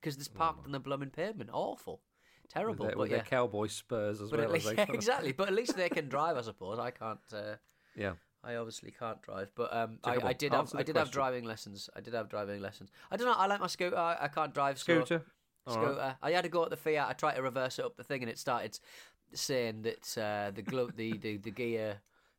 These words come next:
Speaker 1: the gear got too hot. And I was like,
Speaker 2: Did
Speaker 1: "I
Speaker 2: the
Speaker 1: don't know
Speaker 2: change
Speaker 1: what I've
Speaker 2: driver
Speaker 1: done wrong."
Speaker 2: light come on?
Speaker 1: <laughs> I said,
Speaker 2: <laughs>
Speaker 1: "Peter, you know you're not allowed to do this."
Speaker 2: Yeah. All right. I-, if you could buy a holiday home in any country in the world, or any city, you could be as specific or as general as you like, where would it be?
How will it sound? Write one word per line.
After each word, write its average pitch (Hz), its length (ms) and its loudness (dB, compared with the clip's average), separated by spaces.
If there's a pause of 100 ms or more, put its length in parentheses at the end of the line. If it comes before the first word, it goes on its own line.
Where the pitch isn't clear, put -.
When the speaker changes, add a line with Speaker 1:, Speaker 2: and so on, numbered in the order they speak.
Speaker 1:
the 113 80 -14
gear 120 240 -2
got - 240 -6
too 123 200 -2
hot. 117 340 0 (180)
And 123 140 -4
I 123 40 0
was 117 140 0
like, 110 80 0
Speaker 2:
Did - 40 0
Speaker 1:
"I - 40 0
Speaker 2:
the 131 60 0
Speaker 1:
don't 117 120 -2
know 160 60 8
Speaker 2:
change 151 140 4
Speaker 1:
what 110 80 2
I've 107 60 0
Speaker 2:
driver 151 320 8
Speaker 1:
done 117 40 4
wrong." 104 120 6
Speaker 2:
light - 140 0
come 104 200 0
on? 82 160 0
Speaker 1:
<laughs> - 460 2 (200)
I 294 200 4
said, 190 420 2
Speaker 2:
<laughs> 143 500 2
Speaker 1:
"Peter, 110 240 0
you 104 140 0
know 107 140 0
you're 107 100 0
not 107 140 2
allowed 104 180 2
to 107 80 -8
do 113 160 -2
this." - 360 -6 (560)
Speaker 2:
Yeah. - 140 -8 (480)
All 123 100 4
right. 107 200 2
I-, - 40 -4 (100)
if 180 120 2
you 254 140 2
could 226 100 0
buy 208 180 6
a - 40 6
holiday 170 440 2
home 123 340 2
in 110 100 0
any 131 260 0
country 131 520 -4
in 104 60 -2
the 104 80 -2
world, 101 300 2
or 139 100 2
any 180 100 0
city, - 380 -4
you 107 180 -4
could 110 80 -16
be 123 100 -2
as - 60 -4
specific - 460 -8
or 104 80 -4
as 98 60 -6
general 98 260 -6
as 92 80 -8
you 95 60 -6
like, 90 160 -4
where 110 160 0
would 107 100 -4
it - 120 -10
be? 92 260 -10